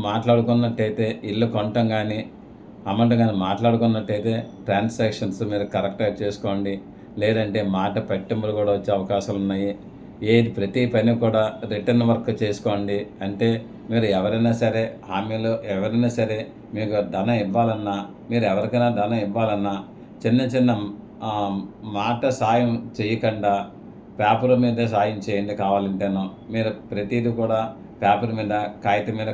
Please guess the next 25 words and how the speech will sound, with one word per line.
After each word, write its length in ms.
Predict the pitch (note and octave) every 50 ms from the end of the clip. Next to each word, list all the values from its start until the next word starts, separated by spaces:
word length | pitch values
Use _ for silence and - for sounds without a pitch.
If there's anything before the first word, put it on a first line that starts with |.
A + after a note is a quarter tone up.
| - G2+
కలం 180 | G2 G#2 A2 A2+ A2+
పెట్టండి. 400 | G#2+ G#2 G#2 G#2+ G2+ G2+ G2+ G2+ G2+ - - - - -
పెట్టి 280 | - A2 G#2+ G2 A#2+ A2 G2+ F#2+ F#2+ G2+
రిటర్న్‌గా 500 | G#2 G2+ B2 A#2 A#2 A#2 A2+ A#2 A2 G#2+ A2+ - - A2+
మీరు 160 | G#2+ G#2 G#2 G#2 G2
మటుకు 240 | G2+ G2 A2+ A2 - A2
తెచ్చుకోండి. 560 | G2+ G2 - - - G#2+ G2+ G2 G2 G2 G2 G2+ - - - - - -
తెచ్చుకుంటే 360 | G#2+ G2+ G#2+ A2 G#2+ G#2+ G#2+ G#2
మంచిదే. 380 | G#2 G2 F#2+ G#2 G2+ G2 G#2 G#2 G#2 - - - - - - - - - - - - - - - - - - - - - - A#2 A2+
నెక్స్ట్ 280 | A#2 A#2 A#2 - C#3 B2 A#2+ B2 A#2+ - - A#2+ A#2
మీకు 300 | A2+ A#2 A#2+ A#2 B2 A#2+ A#2 A#2+ - - - - - - G2+
అనారోగ్యంగా 640 | G#2 A2+ B2 B2 B2 B2 B2 A2+ A#2 A#2+ A#2+ A#2+ A2+ G#2+
ఉన్నవాళ్ళు 380 | A2 A2+ A#2 A#2 A#2+ A#2+ A2+ A2+ G#2+ A#2+
ఉంటుంటారు 500 | A#2+ A2+ A#2 A#2+ A#2 A2+ A2+ A#2 G#2+ G#2+ G2+
కదా, 180 | G#2+ G#2 G#2 G#2 - - G2+ G#2
అనారోగ్యంగా 460 | G#2+ A#2 A#2+ B2 A#2+ A2+ A#2 A#2 A#2 A2
ఉన్న 100 | A2 A2 G#2+
వాళ్ళకి 320 | G#2+ G#2 G#2 G2+ G2 - G#2 G2+ G2 -
కొంచెం 360 | G#2 G#2 G2+ G2 - A2 G2+ G2+ G2+ G2+ - - - G#2+ G#2 G#2
ఏలినటి 420 | A2 A2+ A2 A2 A2 G#2+ G#2 G#2 G2
శని 260 | - G#2 G2 G2+ G2+ G2+ G#2 G#2+ G2
మందుగొడితనాన్ని 760 | G2 G2+ G#2 A2+ A2+ A2 G#2+ G2+ G2 A2 G#2 G#2 G#2 G#2 G2+
ఇస్తుంది. 320 | G2+ - G#2+ G2+ G2+ G#2 G#2 - - - - G2+
ఆ 40 | G#2+ G#2 G2
వేసుకోవచ్చిన 640 | G#2 G#2+ G2+ - - A#2+ G#2+ G#2 G2 - A2 G#2